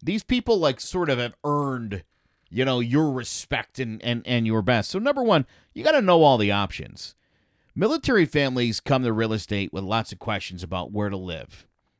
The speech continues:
And some of the housing options, like temporary lodging or, or long-term rentals or on-base housing,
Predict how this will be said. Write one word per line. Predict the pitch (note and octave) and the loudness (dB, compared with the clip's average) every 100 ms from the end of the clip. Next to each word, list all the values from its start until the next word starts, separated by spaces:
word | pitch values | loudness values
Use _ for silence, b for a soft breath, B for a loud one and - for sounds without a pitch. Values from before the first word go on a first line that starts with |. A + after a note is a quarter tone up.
| _ | _
And | - G#2+ G#2+ G#2 | -6 -2 -2 -4
some | - - E3 | -6 -2 0
of | F3 | 0
the | |
housing | C3+ C3 B2 B2+ A#2+ A2+ G2+ _ _ _ | -2 -4 -4 -6 -4 -6 -8 _ _ _
options, | A2 A#2 G2 A#2+ A2+ | 0 0 -2 -4 -4
like | G#2 G#2 - | -4 -4 -6
temporary | - C3 - B2 A#2+ A#2+ | -4 -4 -4 -4 -2 -2
lodging | A2+ A#2 A2 A2 | -2 -2 -2 -4
or, | G#2+ A2 | -4 -4
or | A2+ A#2+ | -2 -2
long-term | A#2 B2 C3+ B2+ C3+ A#2 | 0 -2 -2 -4 -6 -4
rentals | A2 A2 A#2 A2+ G2 | -4 -6 -6 -8 -6
or | G#2 b b - | -8 b b -6
on-base | C#3 D3+ B2+ D3 C#3 | -4 -2 0 0 0
housing, | C#3 C#3 C#3 D#3 | -2 -2 0 -2